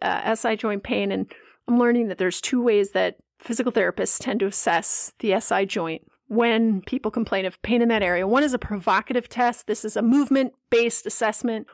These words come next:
where they have the person move in a certain way, and then they just observe whether or not that movement provoked pain in the area, and then they can rule in or rule out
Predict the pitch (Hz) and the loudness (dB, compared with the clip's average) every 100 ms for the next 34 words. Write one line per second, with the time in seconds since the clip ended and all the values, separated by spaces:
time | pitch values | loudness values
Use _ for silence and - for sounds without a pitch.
0 | - 233 233 233 220 254 254 247 262 247 | -2 2 4 4 2 2 0 0 -2 0
1 | 247 226 226 233 - 196 208 240 233 220 | 2 2 2 0 -2 -4 0 2 4 2
2 | 214 202 214 - 220 - 214 208 208 208 | 0 0 0 0 -2 0 -2 0 0 0
3 | 202 196 196 175 220 - 190 - 226 208 | -2 -2 -2 -2 -4 -6 -8 -4 -4 -2
4 | 180 - - 269 277 220 220 220 247 226 | -2 -4 -2 2 4 4 0 -2 0 0
5 | 226 233 285 233 208 202 196 214 - 208 | 0 0 2 2 0 -2 -2 -4 -4 -6
6 | 208 - - 214 247 294 247 240 220 185 | -6 -14 -12 0 2 4 4 2 0 -2
7 | 226 247 185 180 190 - | -2 0 2 4 2 0